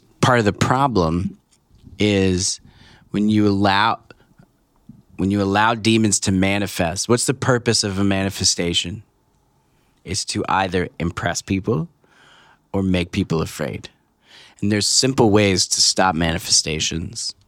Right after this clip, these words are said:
like, "In the name of Jesus,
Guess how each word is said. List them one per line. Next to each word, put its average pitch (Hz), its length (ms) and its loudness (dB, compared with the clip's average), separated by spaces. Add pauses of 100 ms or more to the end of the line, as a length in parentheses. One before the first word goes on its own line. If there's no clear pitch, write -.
(300)
like, 80 460 -4 (920)
"In 101 180 0
the 98 100 0
name 87 260 -2
of 82 120 -8
Jesus, 82 640 -4